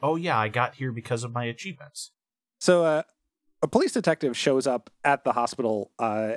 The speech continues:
Speaker 2: and he wants to take a statement from the, uh, Liebert girl, but, uh, a panicked nurse tells him that, uh, the girl has wandered out of her room again, uh, and apparently this is something she does. She just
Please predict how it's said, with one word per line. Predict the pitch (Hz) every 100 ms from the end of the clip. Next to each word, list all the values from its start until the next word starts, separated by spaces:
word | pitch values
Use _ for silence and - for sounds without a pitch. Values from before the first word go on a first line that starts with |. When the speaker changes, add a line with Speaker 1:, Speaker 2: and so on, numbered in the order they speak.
| -
Speaker 2:
and | 117 117
he | 185
wants | 240 -
to |
take | 185 156
a | 156
statement | - 127 131 - -
from | 123 120
the, | 113 113 110
uh, | 107 104 -
Liebert | 113 113 135
girl, | 151 165 175 151
but, | 127 120 - -
uh, | 120 113 107 104 _ _ -
a | -
panicked | 170 170 139
nurse | 151 147 -
tells | - 143 139
him | 147 131
that, | 127 120 123 -
uh, | 120 113 113 110 107 _ _ _ _ _
the | 147
girl | 135 131
has | 127 123 117
wandered | 123 123 123 131
out | 120
of | 117
her | 120
room | 117 147 135 -
again, | 113 135 120 101 101 _ _ _ _ _ _ -
uh, | 113 113
and | 117
apparently | 117 - - 143 143 135 120
this | 120
is | 117 110 - -
something | - 120 117
she | 110 110
does. | 101 92 -
She | 107
just | 98 -